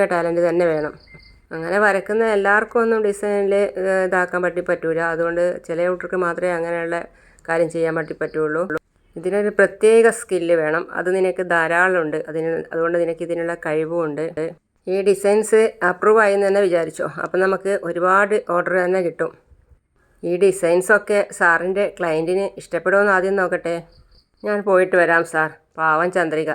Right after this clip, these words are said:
രാത്രി മുഴുവൻ ഉറങ്ങാതിരുന്ന് വരച്ചതാവും. പിന്നെ ചന്ദ്രിക അവളുടെ സൈക്കിളൊക്കെ തുടച്ച് വൃത്തിയാക്കുന്നതാണ്. അപ്പോഴേക്കും മലർ വന്ന്, ഏഹ്,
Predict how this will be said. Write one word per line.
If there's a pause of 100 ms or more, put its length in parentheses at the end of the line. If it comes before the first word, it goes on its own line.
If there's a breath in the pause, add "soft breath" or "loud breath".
(100)
രാത്രി
മുഴുവൻ
ഉറങ്ങാതിരുന്ന്
വരച്ചതാവും. (680)
പിന്നെ
ചന്ദ്രിക
അവളുടെ (120)
സൈക്കിളൊക്കെ
തുടച്ച്
വൃത്തിയാക്കുന്നതാണ്.
അപ്പോഴേക്കും
മലർ
വന്ന്, (160)
ഏഹ്,